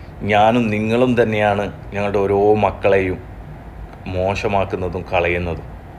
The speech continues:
ആരെങ്കിലും വന്ന് എന്തെങ്കിലും ഒന്ന് പറയുമ്പോൾ ചില ആൾക്കാർ പറയാറുണ്ട്, "എൻ്റെ മോനാ, അതൊന്നും ഒരിക്കലും ചെയ്യില്ല, ആരെങ്കിലും കണ്ടുകൂടാഞ്ഞിട്ട് പറയുന്നതായിരിക്കും" എന്നാണ്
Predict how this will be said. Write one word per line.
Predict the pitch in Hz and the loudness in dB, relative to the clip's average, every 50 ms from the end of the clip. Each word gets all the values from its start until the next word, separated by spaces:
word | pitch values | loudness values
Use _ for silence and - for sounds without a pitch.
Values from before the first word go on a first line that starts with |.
| - - - - - - - - - - 92 104 | -16 -16 -16 -16 -16 -16 -16 -14 -2 2 4 6
ആരെങ്കിലും | 123 135 147 147 147 156 151 147 | 6 6 4 2 0 0 2 2
വന്ന് | 147 143 143 | 2 2 2
എന്തെങ്കിലും | 135 127 123 131 127 139 143 147 139 | 0 2 2 0 2 4 4 4 4
ഒന്ന് | 135 135 123 | 4 2 4
പറയുമ്പോൾ | 131 120 120 120 123 123 117 120 113 - - - - - - - - | 4 4 4 4 2 2 2 2 0 0 -2 -8 -16 -20 -18 -12 -6
ചില | - 107 104 110 107 | -2 2 4 4 4
ആൾക്കാർ | 104 104 101 - 110 107 107 104 | 4 2 2 2 2 2 2 2
പറയാറുണ്ട്, | 107 98 98 95 101 104 104 101 98 87 80 - - - - - 101 | 2 2 2 2 2 2 0 -2 -4 -6 -8 -10 -12 -12 -4 -4 -2
"എൻ്റെ | 104 117 127 139 135 | 2 4 4 4 6
മോനാ, | 120 107 101 90 80 82 - - - - - - - - - | 4 2 2 0 -4 -6 -10 -14 -18 -18 -18 -18 -14 -10 -10
അതൊന്നും | - - 98 98 101 101 107 | -6 -4 -4 -4 -2 -2 0
ഒരിക്കലും | 101 95 98 95 92 - - 110 107 107 - | 0 0 -2 -4 -6 -8 -6 -6 -6 -4 -4
ചെയ്യില്ല, | - 95 90 90 90 87 85 - - - - - - - - - - - 92 | -4 -4 -4 -2 0 0 -2 -2 -4 -10 -16 -18 -18 -18 -18 -10 -4 2 4
ആരെങ്കിലും | 98 107 120 123 127 131 135 131 120 | 4 4 4 2 2 0 0 2 4
കണ്ടുകൂടാഞ്ഞിട്ട് | 123 113 117 120 127 127 123 131 131 127 123 123 123 131 | 2 2 4 4 4 6 6 6 4 4 0 -2 0 2
പറയുന്നതായിരിക്കും" | 120 110 110 117 117 113 117 110 110 107 101 95 - - 104 92 - - - - - - - - - - - - - 90 | 2 2 2 2 4 6 6 6 6 4 0 -4 -4 -4 -4 -4 -6 -10 -16 -18 -18 -18 -18 -18 -18 -18 -16 -10 -8 -8
എന്നാണ് | 87 90 92 98 98 92 95 | -4 -2 0 0 0 0 -2